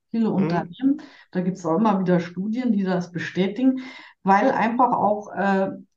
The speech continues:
Speaker 1: äh, da geben ja Leute freiwillig ihre E-Mail ab und ich kann die dann kontaktieren und regelmäßig mit Informationen, äh, versorgen.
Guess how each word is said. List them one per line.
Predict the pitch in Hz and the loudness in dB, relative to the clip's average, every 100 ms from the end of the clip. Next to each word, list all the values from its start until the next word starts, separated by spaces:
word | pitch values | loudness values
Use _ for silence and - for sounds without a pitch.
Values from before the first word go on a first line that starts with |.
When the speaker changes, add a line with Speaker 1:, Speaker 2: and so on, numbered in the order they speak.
| _ - | _ -6
Speaker 1:
äh, | 165 180 | 0 0
da | 185 185 | 2 0
geben | 180 190 233 | 0 0 0
ja | 226 190 170 | 2 2 2
Leute | 190 180 180 190 202 | 0 0 -2 -4 -10
freiwillig | - 165 180 220 208 - | -2 0 0 0 -2 -2
ihre | 180 170 | -2 0
E-Mail | 160 180 233 262 | 4 4 6 2
ab | - 262 - | 2 0 2
und | 214 | -2
ich | 185 | -2
kann | - 185 196 | -4 -2 0
die | 226 | 0
dann | 175 196 | 0 -2
kontaktieren | 196 196 196 196 196 - 196 202 | -2 0 0 -2 -4 -4 -4 -2
und | 175 | -2
regelmäßig | 180 185 185 190 170 170 - - | -2 -2 0 2 2 0 -6 -4
mit | 175 170 | -2 -2
Informationen, | - 160 180 175 165 151 - 170 190 180 - - | -4 -4 2 2 2 -2 -6 0 0 -2 -8 -16
äh, | 139 156 156 160 - | -8 -2 -2 -4 -8
versorgen. | 180 160 156 151 190 226 220 | -4 -2 0 0 0 2 -2